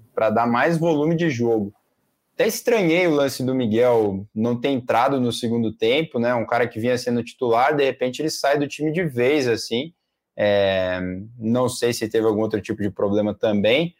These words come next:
mas quando o Praxedes sai, né, no, no segundo tempo, eu achava que ele ia colocar o, o Miguel ali. Mas ele preferiu colocar o Sorriso, né, aberto na esquerda, o Elinho mudou de lado, centralizou o Arthur.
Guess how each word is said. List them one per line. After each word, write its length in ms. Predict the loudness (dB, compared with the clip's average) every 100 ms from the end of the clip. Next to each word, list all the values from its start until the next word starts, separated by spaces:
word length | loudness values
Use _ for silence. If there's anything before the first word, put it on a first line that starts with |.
| _ _ _
mas 800 | -4 0 2 2 4 4 2 0 -4 -4
quando 320 | 0 2 2
o 40 | 4
Praxedes 500 | 2 4 2 0 -2
sai, 340 | 2 2 2
né, 180 | 2 0
no, 460 | 0 0 0 -2
no 160 | -4 -6
segundo 400 | -2 0 0 0
tempo, 640 | 0 0 0 -2 0 0
eu 80 | 0
achava 340 | 0 2 0 0
que 120 | 2
ele 80 | 2
ia 60 |
colocar 340 | 2 0 2 2
o, 240 | 4 2
o 180 | 0 0
Miguel 320 | 0 2 4
ali. 320 | 4 2 -2 -6 _ _ _ _
Mas 640 | 0 2 4 4 4 2 0
ele 120 | 0
preferiu 880 | -2 -2 0 2 2 2 2 0 -6 -16 _
colocar 320 | -2 0 2
o 40 | 2
Sorriso, 600 | 2 0 2 2 0 0
né, 140 | 0
aberto 340 | 2 2 0
na 100 | -2
esquerda, 720 | -2 -4 0 2 2 2 2 4
o 140 | 4
Elinho 500 | 2 2 0 0 0
mudou 240 | 0 0
de 140 | 0 2
lado, 760 | 2 2 2 2 0 0 0
centralizou 600 | -2 -2 0 0 0 2
o 60 | 2
Arthur. 580 | 0 -2 -2 0 0